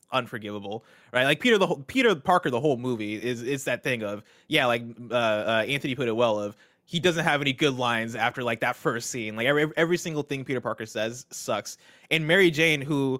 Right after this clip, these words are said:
I think has, like, some scenes here and there where I'm like, "Okay, like, I'm, I'm unlocking this compared to what we've gotten so far."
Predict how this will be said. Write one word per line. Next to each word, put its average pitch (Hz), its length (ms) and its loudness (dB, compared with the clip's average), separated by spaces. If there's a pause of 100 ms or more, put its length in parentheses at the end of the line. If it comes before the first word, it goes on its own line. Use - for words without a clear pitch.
(340)
I 151 60 2
think 180 200 2
has, 160 300 2
like, 147 140 -2
some - 400 -4
scenes 170 320 -6
here 156 180 0
and 123 160 -2
there 139 220 4
where 147 100 4
I'm 147 140 4
like, 160 140 -2
"Okay, 208 260 2
like, 170 220 2
I'm, 165 260 2
I'm 160 240 0
unlocking 151 400 0
this 139 140 -4
compared 127 260 -2
to 131 60 -8
what 110 100 -4
we've 113 100 -4
gotten 110 240 -4
so 107 160 -8
far." 123 360 0